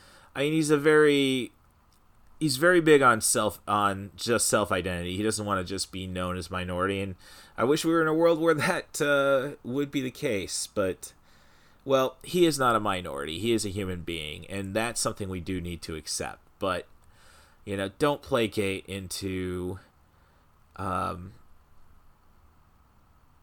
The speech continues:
that we're all the same type thing, 'cause sadly, there's, especially, oh gosh, and I'll get into it, like,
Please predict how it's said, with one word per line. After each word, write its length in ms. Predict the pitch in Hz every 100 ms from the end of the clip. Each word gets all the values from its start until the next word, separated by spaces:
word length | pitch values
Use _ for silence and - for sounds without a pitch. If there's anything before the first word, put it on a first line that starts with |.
| - -
that 140 | 113
we're 140 | 110 113
all 260 | 110 104
the 100 | 98
same 380 | - - 98 90
type 320 | 87 85 85
thing, 360 | - 82 71 67
'cause 500 | - 107 98 95 - - - - _
sadly, 960 | - - 117 120 123 135 135 131 131 -
there's, 640 | 95 104 101 98 95 -
especially, 800 | 110 - 160 156 - 104 90 85 -
oh 340 | 110 104 85 -
gosh, 360 | 95 85 -
and 360 | 98 101 104 104
I'll 140 | 147 160
get 200 | 120 98
into 320 | 90 - 92
it, 160 | 95 - - - - - - -
like, 420 | 113 117 110 -